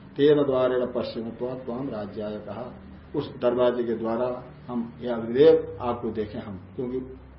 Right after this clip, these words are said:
इस पृथ्वी के देवता अग्नि देवता है, अंतरिक्ष देवता वायु देवता है, और स्वर्ग के देवता आदित्य देवता है। अग्नि देवता के लिए प्रार्थना करता है, "हे अग्निदेव"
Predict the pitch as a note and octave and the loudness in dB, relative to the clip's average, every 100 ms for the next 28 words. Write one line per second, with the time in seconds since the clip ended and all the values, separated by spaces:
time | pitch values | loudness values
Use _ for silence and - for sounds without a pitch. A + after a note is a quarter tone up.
0 | D3 - - - - - - C3+ C#3+ C#3 | -12 -12 -16 -20 -20 -12 -4 2 4 4
1 | C#3 B2+ B2+ B2 D#3+ C3 B2+ C3 - A2+ | 4 2 0 -2 -2 -2 0 0 -2 -6
2 | G2 - - - - - - - - - | -8 -14 -20 -20 -20 -20 -20 -20 -20 -20
3 | - - - - - C3 C3 C3+ - C3+ | -20 -20 -20 -20 -14 -6 -2 -2 -2 -2
4 | B2+ A#2+ D#3 B2+ C3 C#3+ A#2+ G#2 A2+ G2+ | -2 0 0 0 0 0 0 -2 -6 -10
5 | - - _ _ _ - A#2 - C#3+ C3+ | -14 -20 _ _ _ -10 -10 -4 -2 -2
6 | C3+ B2 B2 G#2+ C#3 D3+ D#3+ D#3+ F3+ E3 | -2 -4 -4 -4 -4 -4 -4 -6 -6 -6
7 | D#3+ D3 A#2 - - _ _ _ - B2+ | -8 -12 -14 -20 -20 _ _ _ -8 -6
8 | B2 A#2+ A2+ A#2+ A2+ C3 - A2+ A2 A2 | -4 -4 -4 -6 -6 -8 -10 -12 -12 -14
9 | A2 G#2+ - G#2 A#2 A#2 - - - - | -16 -18 -16 -12 -12 -14 -18 -20 -20 -20
10 | - - A#2 A2 A2 A#2+ E3+ E3+ - | -20 -12 -8 -6 0 6 6 4 -2